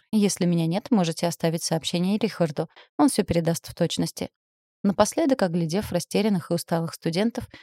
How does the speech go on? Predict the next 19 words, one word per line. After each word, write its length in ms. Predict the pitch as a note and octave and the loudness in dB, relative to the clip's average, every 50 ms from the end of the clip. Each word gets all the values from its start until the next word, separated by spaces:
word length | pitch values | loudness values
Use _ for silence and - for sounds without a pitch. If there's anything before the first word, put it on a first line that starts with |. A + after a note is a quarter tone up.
| _ _ - | _ _ -2
Людвиг 380 | F#3+ F#3 F#3+ D#3+ D#3 E3 - E3 | 0 0 2 2 0 -2 -4 -4
отвесил 400 | - - E3 F#3+ - - C#4 B3+ | -4 -2 -2 -2 0 0 2 2
насмешливый 580 | G#3+ F3 - - E3 D#3+ - - E3 D#3+ E3 | 2 0 0 -2 -4 -2 0 0 0 0 0
поклон 380 | - - D#3+ - E3+ E3 E3 E3 | -2 -2 -4 0 0 2 2 2
и 40 | D#3+ | 0
вышел. 380 | D#3+ D#3+ - - F3 E3+ - _ _ _ _ _ _ _ _ - | 0 -2 -4 -2 -4 -4 -6 _ _ _ _ _ _ _ _ 2
«Вот 260 | G#3+ G#3 E3+ E3 D3+ D3 | 4 4 4 4 2 2
даже 280 | D#3 D#3 D#3 D#3 E3 | 2 2 2 2 0
не 120 | F3 F#3+ G3+ | 2 2 2
знаю, 280 | G3 F#3+ E3 D3+ D#3 | 4 2 2 2 2
радоваться 460 | F3 G#3 A#3+ A#3 G#3 F#3 - - F3 | 0 0 2 2 0 -2 -2 0 0
или...» 400 | E3+ F3 F3 F3 E3+ E3 E3 D#3+ _ _ _ _ _ _ _ _ - | 2 2 2 2 2 0 0 -2 _ _ _ _ _ _ _ _ -10
успел 340 | - - - - E3+ D#3 D#3 | -8 -6 -2 2 2 2 2
он 100 | D#3 D#3 | 2 0
услышать, 460 | D3+ - - D#3+ D3+ - - B3 A#3+ | -2 -2 -2 -2 -2 0 0 0 2
закрывая 400 | G#3+ G3 - - E3+ D#3+ E3+ E3+ | 0 -2 0 0 0 0 0 0
за 100 | D#3+ E3 | 0 -2
собой 300 | - - F3+ E3+ E3 E3+ | -2 -2 0 2 2 0
дверь. 260 | D#3 D#3+ D#3+ D#3+ - | 0 0 -2 -4 -4